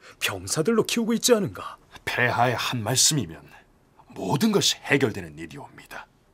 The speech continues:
Speaker 1: 옳거니, 노비를 풀어주면 그들에게는 해방감을 줄 것이요,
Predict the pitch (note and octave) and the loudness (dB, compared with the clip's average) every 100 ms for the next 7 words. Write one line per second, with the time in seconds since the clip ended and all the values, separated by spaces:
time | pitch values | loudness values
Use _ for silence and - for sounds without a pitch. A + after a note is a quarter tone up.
0 | _ _ _ _ - - G#3+ - - G2+ | _ _ _ _ 2 8 8 8 0 0
1 | - - _ _ _ _ _ _ _ _ | -6 -12 _ _ _ _ _ _ _ _
2 | _ _ _ - G3+ F#3+ D#3 A#2+ - B2+ | _ _ _ 8 10 10 6 0 -6 -6
3 | - F#2+ - _ _ _ _ _ _ - | -6 -10 -18 _ _ _ _ _ _ 0
4 | G3 F#3+ D3+ F#2 - - B2+ D3+ G#3 A#3+ | 2 2 0 -6 -8 -4 -2 2 4 4
5 | F3+ G3 - D3+ - A#2+ - | 4 -2 0 0 0 -2 -8